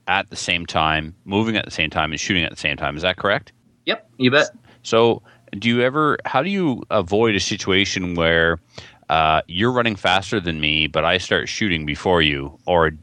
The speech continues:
Speaker 1: d-, is there line officers that make sure that everybody arrives at the shooting line at the same time and then gives a, a,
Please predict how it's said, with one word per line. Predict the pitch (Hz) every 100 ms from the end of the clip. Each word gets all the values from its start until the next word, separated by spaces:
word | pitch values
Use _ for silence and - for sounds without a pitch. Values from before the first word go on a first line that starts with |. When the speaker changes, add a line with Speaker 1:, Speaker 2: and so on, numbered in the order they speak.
| - - 87
Speaker 1:
d-, | 85
is | 67 82
there | 87 80
line | 78 90 98 104
officers | 104 107 - 110 107
that | 87
make | 78 90
sure | - 104 95
that | 92 76 - - - _
everybody | 90 95 95 92
arrives | 82 85 85
at | 90
the | -
shooting | - 90 90
line | 87 85
at | 80
the |
same | - 87 80
time | - 95 92 87
and | 78
then | 82
gives | 85 85
a, | 87 85
a, | 76 80 73